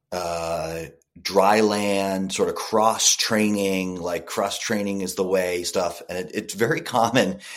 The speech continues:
that you'll have somebody say, argue out one side of their mouth that cross training is so important and you don't wanna be too specific,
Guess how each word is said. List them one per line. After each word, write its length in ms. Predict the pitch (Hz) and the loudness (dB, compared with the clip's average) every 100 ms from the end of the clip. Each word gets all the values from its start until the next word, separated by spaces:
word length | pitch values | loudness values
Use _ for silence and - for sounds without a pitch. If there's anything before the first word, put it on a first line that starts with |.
| - | -4
that 200 | 98 92 | 2 2
you'll 160 | 95 92 | 2 0
have 260 | 98 92 90 | 0 -2 0
somebody 400 | 104 95 90 85 | 0 0 -2 -2
say, 600 | - 98 87 85 85 82 - - | 0 2 2 -2 -6 -12 -12 -2
argue 320 | 98 92 87 | -2 0 0
out 240 | 90 - | 0 -2
one 220 | 85 117 | -2 0
side 260 | 139 131 117 | 2 2 2
of 60 | 113 | 2
their 100 | 110 | -2
mouth 360 | 87 85 82 _ _ _ - | -4 -10 -14 _ _ _ -10
that 220 | 87 - | -10 -6
cross 300 | - 135 123 | -2 -2 0
training 380 | - 113 110 107 | -2 0 2 0
is 140 | 104 | -2
so 160 | 113 104 | -2 -2
important 640 | 95 - 104 92 101 98 | -4 2 2 2 -4 -6
and 100 | - | -8
you 80 | 92 | -4
don't 140 | 113 | 0
wanna 160 | 123 117 | 0 0
be 160 | 113 110 | -4 -4
too 220 | 123 110 | -2 -2
specific, 800 | - 107 - 110 107 104 98 - | -4 -6 -6 -4 0 0 0 -4